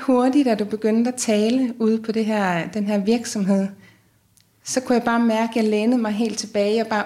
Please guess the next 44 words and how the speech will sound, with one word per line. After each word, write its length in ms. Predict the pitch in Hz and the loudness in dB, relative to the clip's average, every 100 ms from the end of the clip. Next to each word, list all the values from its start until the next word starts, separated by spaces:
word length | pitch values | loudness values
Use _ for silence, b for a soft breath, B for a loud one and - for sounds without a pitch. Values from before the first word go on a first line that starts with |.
| 214 | 0
åbnede 360 | 220 226 214 | 0 0 -4
mig 160 | 180 180 | -4 -6
for 80 | - | -6
at 100 | 208 | -6
tage 200 | 208 202 | -4 -2
imod, 360 | 190 208 220 196 - | 0 0 0 -2 -6
hvad 140 | 208 202 | -4 -2
det 120 | 202 | -2
var, 280 | 190 202 226 | -2 -2 -4
du 80 | 226 | -4
havde 300 | 202 208 202 | 0 0 0
at 60 | 208 | -2
bringe. 460 | 208 175 190 220 226 | -4 -2 0 -2 -4
Fordi 600 | - 220 269 254 233 B B B B B _ _ | -6 -6 -2 -2 -4 B B B B B _ _
for 120 | - 233 | -4 -4
det 100 | 214 | -4
første 440 | - 247 247 262 | -2 -2 -2 -2
var 80 | 233 | -2
det 120 | 220 | -2
noget 180 | 214 214 | -2 0
af 80 | 226 | 0
dit 160 | 226 | -2
nærvær, 560 | 220 208 202 233 190 - 170 - - | 0 0 0 0 -2 -4 -8 -8 0
og 80 | |
jeg 100 | 214 202 | 0 2
kunne 220 | 233 214 | 0 2
mærke, 400 | 214 208 240 - - b b b | 2 2 -2 -4 -20 b b b
hver 120 | - 214 | -4 -2
eneste 440 | 226 233 254 254 - - | 2 4 4 0 -6 -2
ord, 280 | 233 196 | -2 -2
der 60 | 196 | -6
kom 300 | 190 196 202 | -6 -6 -4
ud 100 | 233 | -2
af 220 | 214 185 | 0 0
dig, 140 | 190 202 208 B | 0 -2 -2 B
det 140 | - 202 | -4 2
virkede, 320 | 220 220 240 | 4 4 2
som 220 | 233 226 | 0 0
om 200 | 214 208 | 2 0
det 100 | 202 | -2
var 80 | 208 | 0
noget, 240 | 202 202 | 0 0
du 120 | 214 196 | 0 -2
var. 340 | 185 185 - | -2 -4 -12